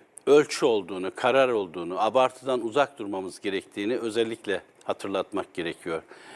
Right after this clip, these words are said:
Dostlarımızı seçerken, onlarla aynı sofrada bir araya gelirken derdimiz nedir? Derdimiz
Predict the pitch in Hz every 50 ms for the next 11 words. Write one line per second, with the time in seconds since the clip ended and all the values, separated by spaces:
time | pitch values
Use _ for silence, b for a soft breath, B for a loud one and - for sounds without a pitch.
0 | B B B B B - 139 151 - - 175 160 160 151 151 147 143 143 127 -
1 | 143 123 - - 135 127 120 - - 117 110 107 - - 110 117 120 123 123 123
2 | 117 117 110 120 127 135 135 127 117 - 131 113 - - 104 104 110 107 98 107
3 | 113 113 113 107 107 107 101 98 90 104 98 101 98 - - 117 107 120 120 139
4 | 175 175 165 151 156 160 165 170 156 160 180 175 143 110 107 98 - _ _ -
5 | 135 135 131 127 - 110 107 107 104 - -